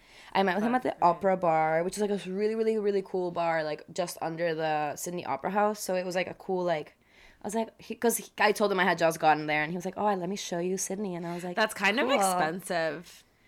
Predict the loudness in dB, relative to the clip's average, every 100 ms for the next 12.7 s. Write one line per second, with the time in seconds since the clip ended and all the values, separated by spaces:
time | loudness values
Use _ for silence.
0 | _ _ -2 0 0 -2 2 2 2 6
1 | 6 6 -6 -6 2 4 4 2 -4 -2
2 | -2 -2 -6 -6 -4 -2 0 -2 2 2
3 | 4 2 2 2 -2 -6 -4 0 0 4
4 | 6 6 6 2 0 -4 -4 -6 _ _
5 | 0 4 4 4 2 0 0 4 6 6
6 | 4 0 -2 -2 0 0 0 0 -2 0
7 | -2 -2 -2 -4 -4 -2 -2 -2 -4 -6
8 | -6 -6 -8 -6 -4 -4 -4 -6 -8 -10
9 | -14 _ _ _ _ _ _ _ _ 0
10 | 2 4 2 0 -8 -12 -10 -10 -10 0
11 | 0 0 -4 -6 -4 -6 -8 -12 -18 _
12 | _ _ -6 -4 -4 -10